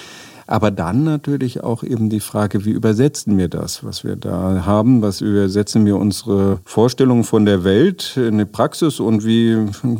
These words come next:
konfrontieren wir diese Vorstellung auch mit der Praxis? Und da, glaube ich, ist es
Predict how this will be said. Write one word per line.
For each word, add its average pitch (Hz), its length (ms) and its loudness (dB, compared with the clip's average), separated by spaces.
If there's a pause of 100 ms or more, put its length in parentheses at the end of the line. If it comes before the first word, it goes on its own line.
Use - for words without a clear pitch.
konfrontieren 123 640 2
wir 107 120 2
diese 98 240 0
Vorstellung 95 580 0
auch 95 240 -2
mit 101 240 -2
der 104 80 2
Praxis? - 540 -4 (480)
Und 107 200 2
da, 110 140 2
glaube 120 400 0
ich, - 220 -4
ist 117 120 -4
es 110 160 -4